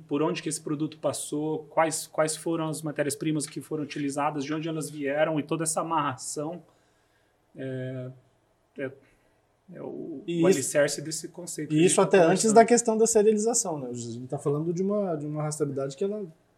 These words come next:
Speaker 2: é longe do, disso que a gente conhece de
Speaker 1: E rastreabilidade
Speaker 2: da
Speaker 1: acho que pode
Speaker 2: serialização,
Speaker 1: ser
Speaker 2: é.
Speaker 1: até mais amplo do
Speaker 2: É
Speaker 1: que
Speaker 2: mais amplo, né?
Speaker 1: serialização,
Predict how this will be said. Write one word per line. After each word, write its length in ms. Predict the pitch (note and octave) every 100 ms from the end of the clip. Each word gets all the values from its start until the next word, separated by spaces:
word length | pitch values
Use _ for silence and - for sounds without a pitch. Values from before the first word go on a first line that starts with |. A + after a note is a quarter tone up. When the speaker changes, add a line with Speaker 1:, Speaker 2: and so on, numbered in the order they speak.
| _ _ _ _ _ _
Speaker 2:
é 80 | C3+
longe 340 | C#3 D#3 G#3 A3+
do, 160 | A#3+
disso 220 | E3+ E3
que 80 | -
a 20 |
gente 180 | D#3 E3
conhece 380 | D#3 C3+ C3 D3+
de 140 | D3+
Speaker 1:
E 20 | E3
rastreabilidade 560 | F3+ - F#3 F3+ G3+
Speaker 2:
da 60 | -
Speaker 1:
acho 100 | F3
que 60 |
pode 160 | F#3+ A3
Speaker 2:
serialização, 200 | - D3+
Speaker 1:
ser 80 | F#3+
Speaker 2:
é. 120 | F3+
Speaker 1:
até 160 | F#3+ F#3+
mais 240 | A3+ F3+
amplo 300 | F#3+ A3 F#3
do 60 | D3+
Speaker 2:
É 20 |
Speaker 1:
que 60 | D3
Speaker 2:
mais 160 | D#3+
amplo, 100 | E3+
né? 60 | D#3
Speaker 1:
serialização, 640 | D3+ C#3 C3+ - C#3 C#3